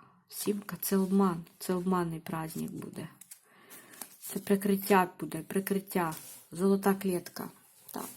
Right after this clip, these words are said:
Ну, може, будуть просто пиячити люди, вони просто можуть будуть бухати.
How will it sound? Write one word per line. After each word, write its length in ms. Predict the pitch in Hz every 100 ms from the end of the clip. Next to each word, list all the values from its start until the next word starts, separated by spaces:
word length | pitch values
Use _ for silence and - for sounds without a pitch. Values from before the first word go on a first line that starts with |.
| -
Ну, 100 | 240
може, 240 | 226 208
будуть 280 | 196 196 196
просто 280 | 196 196 202
пиячити 580 | 208 190 170 - - 180
люди, 180 | 175
вони 200 | 175 170
просто 300 | - - -
можуть 260 | 175 175 175
будуть 280 | 170 - -
бухати. 440 | 214 - 175 -